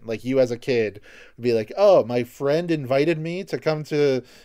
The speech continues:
you know, go vacation with him, like, go to this theme park with his family." Well, you know, it sounds cool at first, but then you have to spend time with this weirdo family that you've never spent time with, and you have to adjust to their life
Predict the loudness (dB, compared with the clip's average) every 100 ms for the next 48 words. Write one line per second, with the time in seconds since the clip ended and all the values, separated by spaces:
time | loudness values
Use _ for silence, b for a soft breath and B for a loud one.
0 | -6 -2 0 2 2 0 0 -2 -2 -4
1 | -4 -2 -6 -6 -8 -4 -2 -2 -6 -8
2 | -10 -8 -4 -4 -6 -14 B B B -4
3 | -4 -2 -2 0 -2 -4 0 2 2 -2
4 | b b b b b _ -6 -2 2 2
5 | 0 2 2 2 -2 -2 2 4 4 6
6 | 6 6 0 -2 -2 -2 -4 -2 -4 -6
7 | 0 2 2 -2 -6 -4 -2 -2 -4 -8
8 | -14 _ _ _ _ _ _ _ _ _
9 | _ _ -6 -4 -2 -4 -6 -6 -4 2
10 | 2 2 0 2 4 2 0 0 0 -2
11 | -6 -4 0 -2 0 0 0 -6 -4 -4
12 | -4 -4 -4 -2 -2 0 -2 0 -4 -2
13 | 2 2 0 0 0 0 -4